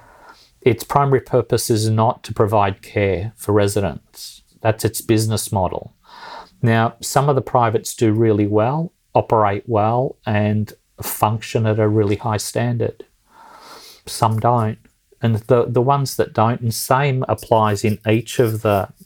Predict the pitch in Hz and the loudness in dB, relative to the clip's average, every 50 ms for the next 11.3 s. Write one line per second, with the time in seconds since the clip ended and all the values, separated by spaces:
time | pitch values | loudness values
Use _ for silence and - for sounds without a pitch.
0 | - - 120 104 - 110 - - - 113 107 107 - - 113 101 104 104 104 98 | -6 -4 -2 0 0 0 0 0 0 0 0 0 -2 -2 0 0 2 2 0 -2
1 | - - - 101 - - _ _ - 117 110 127 131 110 87 - - _ _ - | -2 -2 -2 -4 -4 -4 _ _ 0 2 2 4 2 0 -2 -2 -6 _ _ -20
2 | - - - _ _ _ _ _ _ - - - - - - - - - - - | -20 -20 -20 _ _ _ _ _ _ -20 -20 -20 -20 -20 -20 -20 -20 -20 -18 -18
3 | - - - _ - 127 113 123 113 117 - - 127 120 131 139 143 143 135 127 | -18 -18 -6 _ -2 2 2 2 2 2 0 0 0 2 2 2 2 2 2 2
4 | 120 113 110 - - - - - - 107 107 107 113 113 113 - - 123 110 110 | 2 0 0 -2 -4 -8 -8 -4 -2 0 2 2 2 0 -2 0 0 0 2 2
5 | 113 101 - - - - 117 113 107 104 101 - - 110 - 113 104 113 104 98 | 0 0 -2 -2 0 2 2 2 2 0 -2 -2 -2 -2 -2 0 0 2 0 0
6 | - - - 110 104 101 - - 104 95 - - 101 101 101 104 110 113 107 107 | 0 -2 -2 0 0 0 0 -2 -2 -2 0 2 2 2 2 2 2 2 2 2
7 | 113 127 143 143 156 165 175 - _ _ _ _ _ _ - - 127 127 120 - | 2 0 0 0 -2 -4 -4 -6 _ _ _ _ _ _ 0 2 2 2 0 -2
8 | - - - 127 120 113 107 113 113 104 98 95 101 - 107 107 117 131 147 165 | -8 -4 0 2 2 2 2 2 0 0 -2 -2 0 0 0 2 2 2 0 0
9 | 160 147 - 120 107 104 - - 120 110 110 104 - 113 107 117 107 104 - 117 | 0 0 -2 -2 -4 -2 -2 0 0 0 0 0 0 0 0 0 0 0 0 0
10 | 107 - - 110 - - - 117 107 110 107 107 113 113 117 113 113 110 113 - | 0 0 -2 -4 -4 -2 -4 -2 0 0 0 0 0 0 0 0 0 -2 -4 -4
11 | 110 107 107 - - | -4 -4 -4 -4 -8